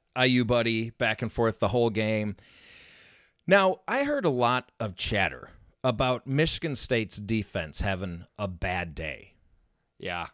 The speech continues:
Speaker 1: Did they have a bad day, or is I U's offense pretty good?
Speaker 2: I think I, I would say more I U's off-, offense is pretty good, but I, I still wouldn't consider this a ba-,
Speaker 1: It's
Speaker 2: a
Speaker 1: not a
Speaker 2: bad day.
Speaker 1: bad
Speaker 2: They,
Speaker 1: day.
Speaker 2: I mean,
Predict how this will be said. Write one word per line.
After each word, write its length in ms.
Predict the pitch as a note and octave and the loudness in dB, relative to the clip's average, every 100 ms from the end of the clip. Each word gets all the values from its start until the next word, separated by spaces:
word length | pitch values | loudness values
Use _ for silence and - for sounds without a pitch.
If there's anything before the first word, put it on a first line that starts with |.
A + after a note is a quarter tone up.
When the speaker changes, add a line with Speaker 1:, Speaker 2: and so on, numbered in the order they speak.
| _ - | _ -2
Speaker 1:
Did 160 | D#3 E3 | 2 6
they 160 | B3 | 4
have 240 | C4+ C4 C4 | 4 -2 -2
a 80 | G3 | -2
bad 360 | C#3+ C#3+ D#3 | 0 0 0
day, 280 | C#3 C#3 D3 | 0 2 2
or 220 | D#3 B2 | 0 -2
is 140 | A#2+ - | -4 -4
I 140 | C3+ | -4
U's 260 | E3+ D#3 B2 | -2 -2 -2
offense 760 | G#2+ A2+ - F#2 C#2+ - - - _ _ | -4 -4 -6 -10 -10 -12 -12 -14 _ _
pretty 260 | - C#3+ G#2+ | -2 0 0
good? 400 | G2 D2+ - - _ - | -2 -6 -10 -20 _ -10
Speaker 2:
I 80 | E3+ | -4
think 180 | E4 E4 _ - | -2 -4 _ -8
I, 100 | E3 - _ | -8 -8 _
I 180 | C#3+ F#3 | 2 4
would 200 | F#3 F#3 | 4 2
say 240 | - G3+ E3 | 4 4 4
more 340 | E3 E3 C#3+ | 4 4 6
I 120 | C3+ | 6
U's 280 | D3 C#3 A2 | 6 4 2
off-, 280 | C3 C3 - C#3+ _ - | 2 0 -2 -20 _ 0
offense 360 | C3 C3+ C#3 A#2 | 2 2 0 -4
is 80 | |
pretty 280 | G#2+ - B2+ | -6 -2 -2
good, 320 | F2+ C#3 B2 | 0 2 2
but 220 | G#2+ A#2 - _ - | 0 -2 -4 _ 0
I, 140 | B2 B2+ | 2 2
I 60 | |
still 260 | C3 - F#3 | 0 0 0
wouldn't 200 | F#3 C3+ | 0 -2
consider 480 | - A#2+ - C3+ A#2+ | -4 -4 -2 -4 -2
this 340 | A2 G#2 - - _ _ _ _ - | -2 -4 -6 -10 _ _ _ _ -8
a 60 | A2+ | -4
ba-, 140 | - | 2
Speaker 1:
It's 140 | G3 D#3+ | 4 6
Speaker 2:
a 60 | |
Speaker 1:
not 120 | G3 C4 | 10 12
a 20 | - | 12
Speaker 2:
bad 20 | |
day. 100 | C3 E3 B3+ | 12 12 12
Speaker 1:
bad 100 | C4 | 10
Speaker 2:
They, 220 | A#2 D3+ F#3+ | 8 6 6
Speaker 1:
day. 40 | - | 6
Speaker 2:
I 80 | |
mean, 260 | E3+ F#3+ E3+ | 6 6 4